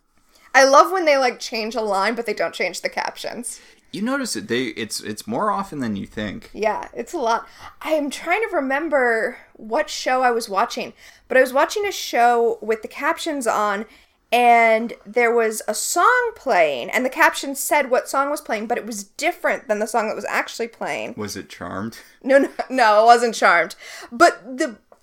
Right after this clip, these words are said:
Speaker 1: point is, a character said something s-, specifically referencing the song, but the thing that they said was referencing the song that was really playing, and the thing in the caption was referencing the song in the caption.
Speaker 2: Hmm.
Speaker 1: So they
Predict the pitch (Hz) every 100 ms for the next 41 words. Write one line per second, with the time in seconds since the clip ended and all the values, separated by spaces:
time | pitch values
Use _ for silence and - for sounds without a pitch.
0 | - - 381 466 320 - 269 285 320 403
1 | 302 285 294 277 311 269 226 214 - -
2 | - - _ _ _ _ _ - - 262
3 | 277 339 320 269 202 311 - 349 349 359
4 | 285 262 220 196 214 302 440 - - _
5 | _ _ _ 220 262 247 202 254 330 339
6 | 269 302 349 359 285 226 254 262 262 254
7 | 220 240 226 220 175 202 269 302 311 233
8 | 214 202 196 202 233 220 202 - 254 285
9 | - 220 196 196 233 220 226 214 - 208
10 | 202 170 - 240 214 - - - 104 -
11 | - - - - 247 226 214 214 214 226
12 | 220